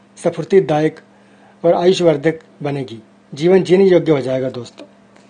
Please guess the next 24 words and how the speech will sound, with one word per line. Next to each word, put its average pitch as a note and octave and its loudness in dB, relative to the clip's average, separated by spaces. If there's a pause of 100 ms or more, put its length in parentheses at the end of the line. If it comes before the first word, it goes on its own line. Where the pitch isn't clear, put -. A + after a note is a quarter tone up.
(680)
तो F3+ 4
अब G3 6
मैं G3+ 4
द-, F#3+ 2
बताता E3+ -2
हूँ F#3 2
आपको F3 2
वो F3 2
तीन F3 -2
चीज़ें E3+ 0 (760)
जिनका E3+ 0
मिश्रण D#3+ 0
आपने D3+ -2
तैयार C#3 -2
करना A#2+ -10
है G2+ -20 (1120)
दोस्तों। E3 0
वो F#3 4
है E3+ 0
ढाई D3 -2
सौ F#3 0
ग्राम F3 2
मेथी D3+ -4
दाना, F3 0